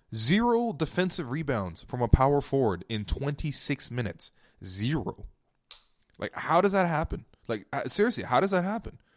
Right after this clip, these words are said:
right? Like, what was going on where it's not like the Raptors were, "Okay, everyone got the defensive glasses. That's not an issue." No, that was an issue. Like, the Bucks had eleven offensive rebounds and Pascal had zero defensive rebounds.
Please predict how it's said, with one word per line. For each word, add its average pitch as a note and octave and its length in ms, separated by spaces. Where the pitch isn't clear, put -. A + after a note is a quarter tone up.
right? F3 220
Like, C#3+ 140
what G#2+ 400
was E3 140
going E3 320
on A#2 340
where B2+ 160
it's D3 160
not F3 120
like G3+ 120
the G3 80
Raptors F#3+ 260
were, F#3 320
"Okay, E3+ 340
everyone F3+ 280
got F#3 140
the F3 80
defensive D#3+ 380
glasses. C#3 340
That's A#2+ 260
not D#3+ 200
an D3+ 80
issue." B2 320
No, F3+ 180
that D3+ 160
was F3+ 220
an F#3 100
issue. D3+ 340
Like, A#2 180
the B2 80
Bucks D#3 240
had F3 140
eleven D3 360
offensive C#3+ 360
rebounds A#2+ 440
and A2 160
Pascal C3 380
had G#2+ 160
zero A2+ 400
defensive F#2+ 380
rebounds. F2+ 380